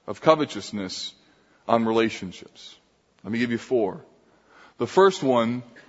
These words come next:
is that covetousness will drain your soul. Mark four, verse nineteen, it says, "But the cares of this world and the deceitfulness of riches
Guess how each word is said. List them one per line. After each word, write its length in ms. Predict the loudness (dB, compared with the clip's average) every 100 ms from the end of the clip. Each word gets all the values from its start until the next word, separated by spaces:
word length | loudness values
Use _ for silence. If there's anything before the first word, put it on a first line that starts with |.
| -20 -20 _ -2
is 200 | 0 4
that 200 | 2 4
covetousness 920 | 4 4 4 -2 -6 -4 -2 -2 -4
will 160 | -2 -2
drain 540 | -2 -2 0 0 0
your 200 | 0 0
soul. 680 | -2 -2 0 0 -2 -6 -16 _ _ _ _ _ _ _ _ _ _ _ _ _ _ -16 2
Mark 300 | 4 4 2
four, 480 | 2 6 6 4 -2 -16 -20 _ _ _ _ -10
verse 180 | -6 0
nineteen, 720 | 2 2 2 -2 0 -2 -4 -10 -20 _ _ -20 -20 -4
it 80 |
says, 180 | 0 2
"But 120 | 2
the 80 | -2
cares 440 | 2 6 6 4 2
of 100 | -2
this 180 | -2
world 560 | 2 4 6 6 2 -4 -12 -20 _ _ _ _ _ -4
and 80 | 2
the 80 | 2
deceitfulness 720 | 2 0 -2 2 2 2 0
of 120 | 0
riches 760 | 4 4 4 0 0 -8 -10